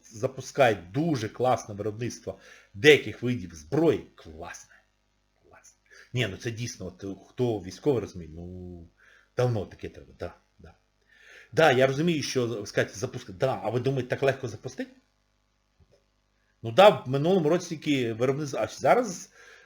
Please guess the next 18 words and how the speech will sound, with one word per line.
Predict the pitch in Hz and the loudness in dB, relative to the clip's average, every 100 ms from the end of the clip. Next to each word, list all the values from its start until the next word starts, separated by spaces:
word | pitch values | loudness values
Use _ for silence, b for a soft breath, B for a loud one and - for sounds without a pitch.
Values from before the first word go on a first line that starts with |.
| B | B
його | 107 120 208 | -2 4 4
запускають. | 185 175 147 - 110 - | 2 -6 -6 -2 -2 -4
І | 117 | -10
дійсно | 113 208 240 151 117 | -4 -2 -2 -2 -4
у | |
нас, | 113 175 190 143 | 0 0 0 -4
ну, | 139 | -4
і, | 127 | -4
скажімо, | 123 151 139 143 - B B B B | -2 0 0 -2 -6 B B B B
ну, | 139 202 220 - - 113 107 101 B B B B - | -2 0 -2 -12 -16 -12 -12 -14 B B B B -6
не | 123 170 | 0 2
місяць, | 139 101 - - - _ | 2 0 -8 -20 -20 _
а | 107 | -8
роки | 104 123 - - | -2 -2 -4 -10
треба, | - 123 226 202 | -4 0 2 0
щоб | - - 87 | -2 -6 -10
ми | 117 180 | -6 -6
дійсно | 98 127 170 156 131 | -6 -10 -10 -10 -12